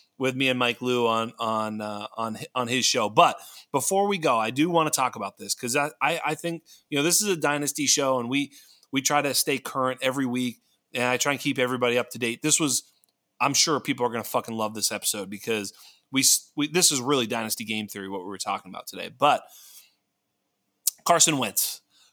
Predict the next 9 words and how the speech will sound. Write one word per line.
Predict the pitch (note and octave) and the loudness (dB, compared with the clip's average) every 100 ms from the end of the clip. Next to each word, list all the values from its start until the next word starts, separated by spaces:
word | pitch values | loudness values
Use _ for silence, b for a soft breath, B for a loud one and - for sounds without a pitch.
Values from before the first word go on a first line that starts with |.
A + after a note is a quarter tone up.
| - | 0
Carson | D#3 D3+ E3 C#3+ | 2 4 2 0
Wentz | C#3+ C3+ | 0 0
is | B2+ | 2
out | C3 C3 - | 2 0 -2
for | A#2+ | -4
five | - C3 C3+ B2+ | 0 0 0 -2
to | A2+ | -6
twelve | - B2+ A#2+ | 0 0 0
weeks. | A#2+ B2+ A#2+ - | -2 -4 -2 -4